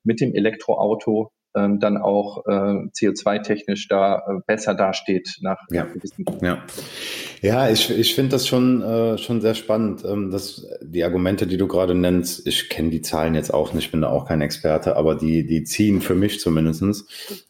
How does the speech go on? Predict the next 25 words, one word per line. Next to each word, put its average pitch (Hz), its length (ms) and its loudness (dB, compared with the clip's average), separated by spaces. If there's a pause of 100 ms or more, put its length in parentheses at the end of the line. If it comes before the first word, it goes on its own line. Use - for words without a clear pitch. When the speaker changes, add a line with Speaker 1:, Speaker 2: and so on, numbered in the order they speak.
Speaker 2:
Ähm, 80 640 0 (120)
so 69 200 -10
eine 80 120 0
Kleinigkeit 95 680 2
noch, 85 160 -2
ich - 140 -4
habe 90 180 -2
jetzt - 140 -4
vor 87 120 -2
kurzem 92 360 -2
auch 87 180 0
gesehen, 90 320 0
dass 85 260 -2
die, 80 360 -2
die 78 240 -6
gebrauchten - 420 -2
Autos 123 300 0
von 90 180 -4
uns, 73 380 -8
also 92 180 -2
wirklich 131 300 -2
die 80 100 2
alten 110 240 2
Autos, 101 420 0
die 90 300 2